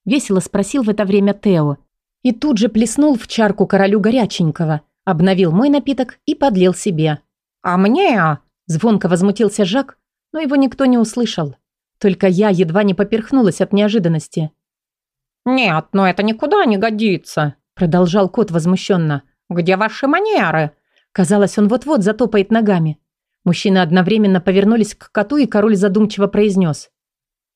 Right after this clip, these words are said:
«По-моему, Жак чем-то недоволен. Ну а вообще его можно понять. Хозяйка бросила,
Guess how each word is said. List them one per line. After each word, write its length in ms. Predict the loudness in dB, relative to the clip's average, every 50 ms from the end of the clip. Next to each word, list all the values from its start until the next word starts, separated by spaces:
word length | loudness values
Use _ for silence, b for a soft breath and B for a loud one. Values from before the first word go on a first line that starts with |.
| _ _
«По-моему, 460 | -2 -2 0 0 0 0 0 0 0
Жак 280 | 0 0 -2 -2 -4
чем-то 360 | -8 -6 -4 -2 -2 -2 0 0
недоволен. 560 | 0 0 0 2 2 0 0 0 -2 -4 -6 _ _ _ _ _ _ _ _ _ _ -4
Ну 120 | 0 0 2
а 100 | 2 2
вообще 400 | 2 0 0 -2 -4 -4 -2 -2
его 220 | 0 0 0 2
можно 360 | 2 2 2 0 0 -2 -2
понять. 440 | 0 0 0 0 0 -2 -4 -6 _ _
Хозяйка 420 | -4 -2 0 2 2 0 0 -2
бросила, 540 | -2 0 2 0 0 0 0 0 0 0 -2